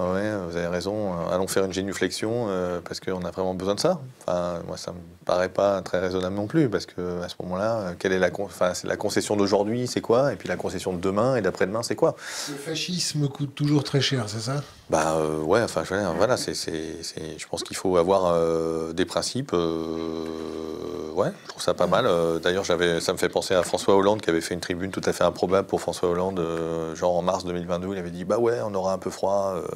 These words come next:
Speaker 1: mais tant pis, euh, au moins on aura respecté nos principes. » Bah ouais, quoi. Enfin, je veux dire, euh, faut quand même, essayons de retrouver un peu de,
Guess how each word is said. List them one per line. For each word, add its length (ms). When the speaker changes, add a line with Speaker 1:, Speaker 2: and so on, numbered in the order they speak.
Speaker 1:
mais 60
tant 140
pis, 300
euh, 80
au 100
moins 200
on 60
aura 180
respecté 340
nos 40
principes. » 360
Bah 140
ouais, 160
quoi. 260
Enfin, 220
je 60
veux 40
dire, 160
euh, 300
faut 300
quand 140
même, 160
essayons 280
de 60
retrouver 320
un 60
peu 160
de, 300